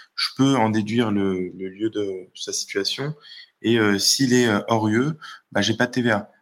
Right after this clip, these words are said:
Par contre, s'il est en France ou dans l'U E, j'ai de la T V A sur la vente. Euh, et ensuite, dans un second temps, quand je vais revendre mes cryptos que j'ai acquises comme ça,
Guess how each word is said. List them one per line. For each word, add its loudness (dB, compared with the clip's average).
Par -8
contre, 0
s'il -2
est 2
en 0
France -6
ou -6
dans 0
l'U 0
E, -2
j'ai -6
de -10
la 0
T -4
V 0
A 2
sur -4
la 0
vente. -8
Euh, 0
et 2
ensuite, 0
dans 2
un 0
second 0
temps, 0
quand -2
je -6
vais 2
revendre 2
mes 0
cryptos -2
que -2
j'ai 2
acquises -4
comme -8
ça, -4